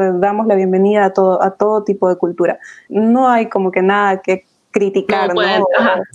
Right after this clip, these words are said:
Speaker 1: hacer chiste, ajá.
Speaker 2: Es lo que
Speaker 1: Entonces,
Speaker 2: surge, en realidad.
Speaker 1: ajá. Entonces, este, los invitamos a escuchar a Peladas Podcast.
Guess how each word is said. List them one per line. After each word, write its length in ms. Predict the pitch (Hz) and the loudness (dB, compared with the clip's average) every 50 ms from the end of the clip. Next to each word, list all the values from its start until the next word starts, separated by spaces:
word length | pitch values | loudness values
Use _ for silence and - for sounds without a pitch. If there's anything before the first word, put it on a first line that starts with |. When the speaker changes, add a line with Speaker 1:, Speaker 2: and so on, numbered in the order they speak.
| - 180 - 190 | -16 -8 -8 -8
Speaker 1:
hacer 300 | 190 - _ 180 185 - _ | -8 -8 _ -6 -6 -6 _
chiste, 560 | - - 226 220 208 - _ _ - 180 - - | -4 -2 -2 -2 -2 -6 _ _ -4 -4 -2 -2
ajá. 220 | 196 185 208 190 | -4 -2 -2 -2
Speaker 2:
Es 100 | 254 247 | 0 0
lo 60 | 214 214 | -2 -2
que 180 | 208 - 208 240 | -2 -2 -2 0
Speaker 1:
Entonces, 40 | 269 | 2
Speaker 2:
surge, 340 | 240 214 208 208 220 220 170 | 2 2 0 0 -2 -2 -4
en 60 | 170 | -2
realidad. 280 | 196 165 - - - 196 - 233 233 220 233 226 240 - - _ _ _ _ | -2 -4 -4 -6 -10 -6 -4 -2 -2 0 -2 -4 -6 -12 -16 _ _ _ _
Speaker 1:
ajá. 540 | - 262 262 - - 240 262 269 254 - - _ - - 554 494 349 - | -6 -4 -4 -4 -2 -2 -2 -2 -4 -4 -10 _ -12 -10 -8 -8 -4 -2
Entonces, 500 | 233 240 233 - 285 285 320 - 359 311 | -2 -2 0 0 0 -2 0 -2 -2 -2
este, 260 | 311 285 - - 214 202 | -2 -6 -2 0 0 0
los 140 | 214 233 | 0 0
invitamos 460 | - 403 - 392 - 220 226 254 277 269 | 0 -2 -2 0 0 -2 -2 0 0 -2
a 60 | 262 | -2
escuchar 420 | 240 - 208 202 - 220 208 202 | -2 -2 -6 -4 -2 -2 0 2
a 260 | 208 202 190 185 180 - _ | 2 2 2 0 -2 -4 _
Peladas 420 | 190 185 185 190 196 202 190 196 | -2 0 2 0 0 -2 -4 -6
Podcast. 680 | _ - 185 185 185 - _ - 220 247 269 269 - | _ -2 -2 -2 -2 -4 _ -2 -2 -2 -2 -4 -12